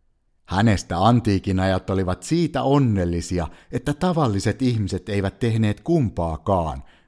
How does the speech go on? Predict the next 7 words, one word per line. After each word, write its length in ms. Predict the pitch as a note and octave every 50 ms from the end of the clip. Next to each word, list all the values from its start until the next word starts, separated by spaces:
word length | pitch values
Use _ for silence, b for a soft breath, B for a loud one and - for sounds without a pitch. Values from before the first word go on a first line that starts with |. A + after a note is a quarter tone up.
| b -
vaan 220 | - - F2+ F3
jättivät 540 | G3 G3+ - - - - G#2+ F#2 F2 F2 -
nämä 240 | F#2 F2 E2 D#2+ - -
asiantuntemusta 1200 | - G#2 - B2 - B2+ A2+ G#2+ G2+ F#2+ F#2+ - F#2+ G2 F#2 F2+ G2 F2+ F#2 F2+ - - F#2 E2+
vaativat 460 | F2+ F2+ F2 E2+ - F#2 F2 E2+ E2+
harjoitteet 760 | - - A2 A2+ A2 G2+ F#2+ F2+ E2+ - - - E2+ D#2 - -
ammattilaisille. 1500 | - G2 G#2+ B2 B2 A2+ G2+ F#2 - - _ G#2 F#2 F2+ F2 E2+ E2 D2+ - - - - C#2+ C#2 C2 B1+ B1 A#1 - -